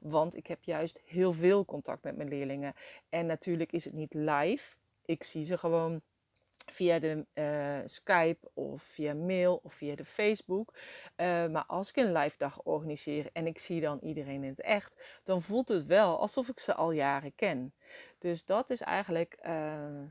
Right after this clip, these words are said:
ja, hetgeen wat ik ook graag wilde zeggen. Een andere vraag,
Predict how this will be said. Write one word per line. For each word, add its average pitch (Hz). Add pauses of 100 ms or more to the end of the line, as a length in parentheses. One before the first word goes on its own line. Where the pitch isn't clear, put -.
(200)
ja, 165
hetgeen 156
wat 147
ik -
ook 139
graag -
wilde 143
zeggen. - (880)
Een 202
andere 262
vraag, 151